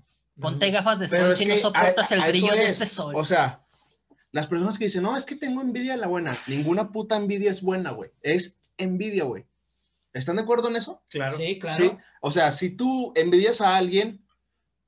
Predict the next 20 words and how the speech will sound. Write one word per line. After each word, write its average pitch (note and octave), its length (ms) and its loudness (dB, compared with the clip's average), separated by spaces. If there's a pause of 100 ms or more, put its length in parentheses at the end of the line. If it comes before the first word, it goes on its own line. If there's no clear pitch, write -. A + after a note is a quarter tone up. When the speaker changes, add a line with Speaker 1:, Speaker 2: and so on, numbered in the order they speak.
(220)
Speaker 3:
¿por C#3+ 220 -2
qué E3 140 0
meterle G#3+ 380 -2
el G3 120 -10
pie, A#3 220 2
güey? G3+ 340 -4 (100)
O B2+ 80 -6
sea, B2+ 280 -4
mejor C#3+ 340 -2
vete A3+ 220 2
en A#3 60 -2
su G#3+ 60 -6
espejo F#3+ 280 0
y F#3 80 4
dile, D3 100 0
"Ah, F3 140 2
este F#3 240 -4
vato G3 360 -2
hizo G3+ 240 -6
esto, F#3+ 400 -8